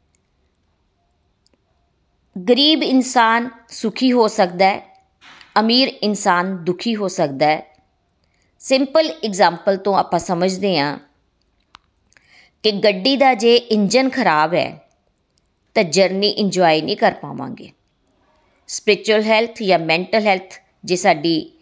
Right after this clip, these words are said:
ਸੱਚਮੁੱਚ ਖਰਾਬ ਹੈ ਤਾਂ ਅਸੀਂ ਜੀਵਨ ਦਾ ਅਸਲੀ ਆਨੰਦ ਨਹੀਂ ਭੋਗ ਸਕਦੇ। ਡਿਪਰੈਸ਼ਨ ਵਿੱਚ ਲੋਕ ਜਾਣ ਕਾਰਨ ਨਸ਼ਿਆਂ ਦੇ ਆਦੀ ਹੋ ਜਾ-, ਹੋਈ ਜਾ ਰਹੇ ਹਨ। ਨੈਗੇਟਿਵ ਥਾਟਸ ਤੋਂ ਬਚਣ ਲਈ ਲੋਕ ਨਸ਼ਿਆਂ ਦਾ ਸ਼ਿਕਾਰ ਹੋ ਜਾਂਦੇ ਹਨ।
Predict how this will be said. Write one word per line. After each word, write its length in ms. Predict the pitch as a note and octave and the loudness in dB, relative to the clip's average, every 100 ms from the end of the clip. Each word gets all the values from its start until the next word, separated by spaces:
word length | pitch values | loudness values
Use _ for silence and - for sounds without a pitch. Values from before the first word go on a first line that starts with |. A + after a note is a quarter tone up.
| _ _ | _ _
ਸੱਚਮੁੱਚ 600 | - G3 G3 B3 D4+ - | -2 -2 0 -4 -4 -2
ਖਰਾਬ 380 | A#3+ F3+ C#3+ D3 | 2 2 2 0
ਹੈ 460 | D#3+ D#3+ - - _ _ _ - | -2 -2 -2 -12 _ _ _ -6
ਤਾਂ 80 | - | -4
ਅਸੀਂ 200 | C4+ D4+ | 0 0
ਜੀਵਨ 380 | A3+ C4+ C4 C#4 | 0 0 0 2
ਦਾ 240 | C#4+ - | 0 0
ਅਸਲੀ 320 | A#3 - C4 | -4 -2 0
ਆਨੰਦ 300 | C#4 C4+ C#4 | 2 2 2
ਨਹੀਂ 220 | C#4 D4 D4+ | 2 2 2
ਭੋਗ 220 | D#4 D4 | 2 2
ਸਕਦੇ। 580 | - G#3+ G3 G3 B2+ - _ _ _ _ _ _ _ _ - | -2 -6 0 0 0 -6 _ _ _ _ _ _ _ _ -4
ਡਿਪਰੈਸ਼ਨ 640 | A3 A3 A3 A#3 - D4 | -2 0 0 0 -2 0
ਵਿੱਚ 220 | D4 - B3 | 0 0 2
ਲੋਕ 320 | A#3 A#3 A#3 | 4 4 0
ਜਾਣ 340 | F3 F#3 F3 G3 | 2 2 2 0
ਕਾਰਨ 520 | - E3 E3+ G3 A3 | 2 2 2 0 0
ਨਸ਼ਿਆਂ 420 | F3+ - G#3 G3 | 0 -2 -2 0
ਦੇ 140 | G#3 - F#3+ | 0 0 0
ਆਦੀ 320 | F3+ G3+ B3+ | 0 -2 0
ਹੋ 180 | C4 B3+ | 2 4
ਜਾ-, 280 | B3 A#3+ A3 G#3+ | 2 0 -2 -2
ਹੋਈ 280 | A3+ A#3 | 2 2
ਜਾ 240 | A3 A#3 G#3 | 2 4 4
ਰਹੇ 200 | G3+ G#3+ | 2 0
ਹਨ। 220 | G3 - - _ _ _ _ _ _ _ | -2 -8 -16 _ _ _ _ _ _ _
ਨੈਗੇਟਿਵ 440 | G3 G3+ G3+ - D4 | 0 0 -2 -6 -6
ਥਾਟਸ 440 | - B3 G#3 G#3 | 0 2 2 0
ਤੋਂ 140 | - A3 | -2 2
ਬਚਣ 380 | G3 G3 A3 | 0 0 -4
ਲਈ 140 | G#3+ A3+ | 0 0
ਲੋਕ 300 | G3+ G#3 G3+ | 2 0 0
ਨਸ਼ਿਆਂ 400 | F#3 F3+ G3 G3+ | -2 -2 -2 2
ਦਾ 80 | G#3+ | 2
ਸ਼ਿਕਾਰ 480 | - A#3 A3+ A#3+ | 0 0 2 2
ਹੋ 120 | C4 B3 | 2 2
ਜਾਂਦੇ 400 | A3 G3 F#3+ F#3 | 2 2 0 -2
ਹਨ। 180 | D3+ | -4